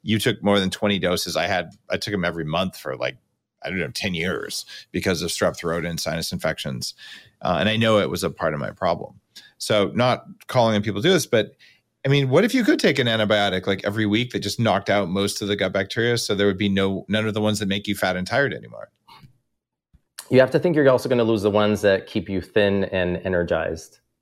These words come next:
Speaker 1: Okay, well, let me ask you this. This is not in the Gut Smart Protocol, which is in your book. By the way, there's all kinds of cool stuff a-, about, like, what to do. Uh, and I gotta ask you about the seven kinds of leaky gut, 'cause I've never seen one write about that before. But before we get there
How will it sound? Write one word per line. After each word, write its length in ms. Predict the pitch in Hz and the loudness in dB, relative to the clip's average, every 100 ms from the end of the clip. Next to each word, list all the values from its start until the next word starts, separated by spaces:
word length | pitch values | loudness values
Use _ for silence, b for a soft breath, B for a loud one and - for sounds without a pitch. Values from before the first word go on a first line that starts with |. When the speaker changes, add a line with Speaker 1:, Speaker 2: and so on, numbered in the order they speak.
| _ _ - B B - | _ _ -20 B B 0
Speaker 1:
Okay, 180 | 247 240 | 4 4
well, 80 | |
let 100 | 269 | 4
me 80 | 311 | 6
ask 200 | 269 - | 4 4
you 80 | 180 | 2
this. 240 | 131 101 | 2 2
This 200 | - 160 | 0 0
is 200 | 214 175 | 2 2
not 380 | 160 139 143 - | 2 4 4 2
in 380 | 131 123 123 110 | -2 -2 0 -2
the 80 | 113 | -2
Gut 180 | 107 104 | 0 0
Smart 260 | - 120 | 0 -2
Protocol, 540 | 135 104 95 92 90 120 | 0 -2 -2 0 0 0
which 220 | - 113 | -4 -6
is 60 | 110 | -4
in 40 | |
your 80 | 107 | -2
book. 200 | 92 95 | -2 2
By 120 | 110 | 2
the 60 | 107 | 2
way, 120 | 107 | 2
there's 160 | 113 196 | 0 0
all 100 | - | 2
kinds 220 | 175 127 | 0 0
of 60 | |
cool 180 | 107 113 | 0 0
stuff 300 | - 101 - - | 0 -2 -4 -8
a-, 80 | 92 87 | -10 -8
about, 220 | 95 87 | -4 -2
like, 160 | 92 98 | -2 -2
what 180 | 98 92 | -2 -4
to 100 | 95 | -6
do. 400 | 95 90 85 - b b b b | -4 -2 -4 -8 b b b b
Uh, 140 | 107 107 | -4 0
and 120 | 117 | 0
I 60 | |
gotta 160 | 135 139 | 2 2
ask 180 | 127 - | 2 0
you 80 | 123 | 0
about 140 | 110 | 0
the 60 | 113 | -2
seven 440 | - 123 117 120 | 0 0 0 -2
kinds 300 | - 104 104 | 0 -2 0
of 80 | 95 | -2
leaky 240 | 95 95 | -4 -6
gut, 240 | 85 82 - | -6 -6 -4
'cause 120 | 98 | -2
I've 100 | 98 | 0
never 180 | 98 95 | 0 -2
seen 200 | - 95 | -2 -4
one 140 | 87 | -2
write 180 | 90 90 | -2 -2
about 240 | 87 85 | -2 -4
that 180 | 87 80 | -4 -6
before. 380 | - - 80 - _ B B B - | -6 -2 -2 -2 _ B B B 2
But 200 | 127 127 | 2 2
before 260 | 127 190 | 2 4
we 100 | 180 | 4
get 200 | 147 156 | 4 2
there 340 | 110 95 90 | 2 0 0